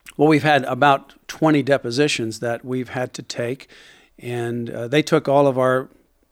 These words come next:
named plaintiffs in the case, about fourteen different named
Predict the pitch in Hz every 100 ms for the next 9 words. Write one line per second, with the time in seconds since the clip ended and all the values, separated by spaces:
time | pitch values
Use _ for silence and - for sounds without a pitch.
0 | - 131 143 139 139 131 - 156 160 131
1 | 120 - 151 127 123 131 127 - 131 117
2 | - 143 143 - 139 135 123 113 131 -
3 | 113 147 127 127 123